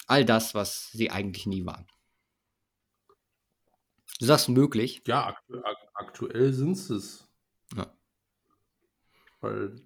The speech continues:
Speaker 2: das ist das, was sie aktuell auf den Platz bringen. Ähm,
Speaker 1: Und ohne böse klingen zu wollen, es ist erfrischend,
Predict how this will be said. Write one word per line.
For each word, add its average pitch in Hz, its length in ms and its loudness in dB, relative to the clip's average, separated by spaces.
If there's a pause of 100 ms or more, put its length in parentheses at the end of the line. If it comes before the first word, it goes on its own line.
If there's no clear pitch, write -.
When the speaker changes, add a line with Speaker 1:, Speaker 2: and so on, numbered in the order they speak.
(120)
Speaker 2:
das - 260 -8
ist - 220 -14
das, - 220 -8
was - 180 -12
sie 127 80 -8
aktuell 120 280 -6
auf 120 140 -6
den 113 100 -14
Platz - 320 -8
bringen. 98 300 -8 (760)
Ähm, 104 300 -8
Speaker 1:
Und 98 100 -2
ohne 156 160 8
böse 175 380 6
klingen 160 280 2
zu 131 200 0
wollen, 131 200 4
es 117 120 -2
ist 113 120 -4
erfrischend, 101 500 -6